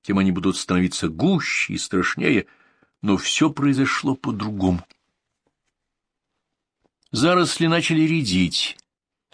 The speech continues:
и вскоре почти полностью расступились. Перед корсарами предстала белая ноздреватая каменная стена. По ней сбегал вниз небольшой водопад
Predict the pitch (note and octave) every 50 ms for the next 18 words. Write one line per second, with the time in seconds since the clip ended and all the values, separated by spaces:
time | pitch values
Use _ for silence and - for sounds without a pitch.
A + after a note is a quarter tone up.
0 | _ _ - F2+ - - - - - F3 F#3 F3+ E3+ E3+ D#3 - - - - C#3
1 | - D3 D#3 D#3 D3+ C#3+ - - - D3 D3+ C#3+ - - D3+ C3+ - G2 F2 E2
2 | - - - - _ _ _ _ _ _ _ _ _ _ _ _ _ _ - F#2+
3 | F2 - - - F#2+ F#2 F2+ - - - F#3+ A3+ G3 D3+ B2 A2 F#2 - G2 F#2+
4 | E2+ - - - A#2+ A2 G#2+ G2 - _ _ _ _ _ - - E2+ F2 - G3+
5 | G#3+ G#3 G3+ G3 F3+ E3+ E3+ C#3+ A#2 B2+ C3+ D#3 F3+ F#3 F3+ - E3+ D#3+ E3 -
6 | E3+ E3 E3 E3 E3 E3 E3 D#3+ - - - - - E3 D3+ A#2 F2+ - _ _
7 | _ _ _ _ _ _ _ _ _ _ _ _ - - - C#3 D#3 D#3 C3 F#2
8 | E2+ F#2+ F2+ F2 F#2+ F#2 F#2 F2 F#2 F#2+ F2+ - - G2+ F#2 F2+ F2 - - -
9 | F#2+ F2 E2+ F2+ E2+ F2+ - - - A#2 - -